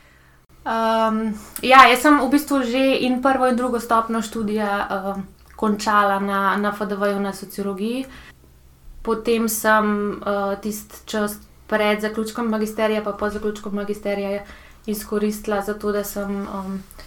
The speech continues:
opravljala par, uh, internshipov v tujini in potem, ko sem se vrnila nazaj, sem vpisala, uh, doktorski študij, pa se kasneje zak-, zaposlila kot mlada raziskovalka, uh, na F D V-ju. Da bi prav rekla, da,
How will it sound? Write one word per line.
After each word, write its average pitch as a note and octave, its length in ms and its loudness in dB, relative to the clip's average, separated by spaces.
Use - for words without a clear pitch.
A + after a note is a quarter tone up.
opravljala G3 760 2
par, G3+ 240 0
uh, G3 140 -2
internshipov G3+ 720 -4
v G3 40 -14
tujini A3 360 -2
in A3+ 100 -2
potem, G#3 260 -2
ko G3 80 -4
sem G3 120 -6
se G3+ 100 -8
vrnila G#3 340 4
nazaj, G3 340 0
sem G3 240 -2
vpisala, F#3+ 720 -4
uh, F#3+ 160 -4
doktorski G3 460 -8
študij, G3 420 -6
pa G#3 100 -2
se G#3 140 -10
kasneje G3 280 -4
zak-, F#3+ 240 -8
zaposlila G3+ 520 -4
kot G3 140 -6
mlada F#3+ 300 -6
raziskovalka, F#3+ 720 -8
uh, G3+ 120 -2
na G3 100 0
F G#3 160 -2
D G3+ 120 -2
V-ju. A#3 360 4
Da G#3 160 4
bi A3 180 -2
prav B3 220 4
rekla, B3 560 4
da, G#3 540 8